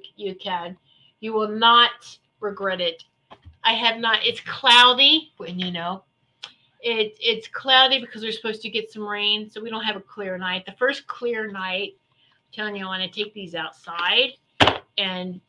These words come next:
and have fun with them and look at them. I'm like, "Ooh, line it up with the stars." It's so cool. So, so cool. So, <laughs> isn't that great? Yay! So,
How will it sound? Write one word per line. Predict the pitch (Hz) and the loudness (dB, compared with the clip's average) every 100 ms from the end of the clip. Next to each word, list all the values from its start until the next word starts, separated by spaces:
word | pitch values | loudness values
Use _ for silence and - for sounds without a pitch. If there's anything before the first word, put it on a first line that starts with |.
| - | -4
and | 190 180 | -4 -2
have | 175 175 | -6 -6
fun | 185 | -10
with | 196 190 | -10 -8
them | 165 | -10
and | 165 175 | -10 -10
look | 185 | -8
at | 175 - | -10 -10
them. | 165 | -12
I'm | 170 175 | -12 -14
like, | 170 170 | -8 -8
"Ooh, | 233 262 320 339 330 330 320 254 | -6 -4 -2 -2 -4 -4 -6 -8
line | 254 262 277 | -8 -8 -8
it | 262 | -10
up | 247 254 | -10 -10
with | 254 247 | -10 -10
the | _ | _
stars." | - 214 214 214 208 214 214 - - _ _ _ - | -18 -12 -10 -8 -8 -8 -12 -18 -20 _ _ _ -14
It's | - | -12
so | - 233 202 202 196 196 190 | -8 -4 -2 0 0 -2 -4
cool. | - 190 190 196 190 180 - _ _ - _ _ | -8 -8 -4 -2 -2 -4 -10 _ _ -20 _ _
So, | - - 208 196 180 | -20 -6 -4 -2 -2
so | 185 175 170 | -4 -6 -10
cool. | - 190 180 180 _ _ _ _ _ _ | -10 -6 -6 -8 _ _ _ _ _ _
So, | _ 262 | _ 0
<laughs> | |
isn't | 277 262 247 262 285 339 320 381 311 - - 240 240 247 240 | 2 2 0 -2 -2 0 2 2 2 2 2 0 2 0 0
that | 247 233 220 | 0 -2 -4
great? | 208 196 220 254 - _ - _ _ _ _ _ | -6 2 6 6 4 _ -20 _ _ _ _ _
Yay! | 320 - 320 - - 330 330 320 320 302 277 254 254 208 - | -10 -8 -6 -2 -2 0 -4 -4 -4 -4 -2 -4 -4 -8 -14
So, | _ - - - 202 175 - 214 | _ -20 -18 -12 -10 -10 -12 -14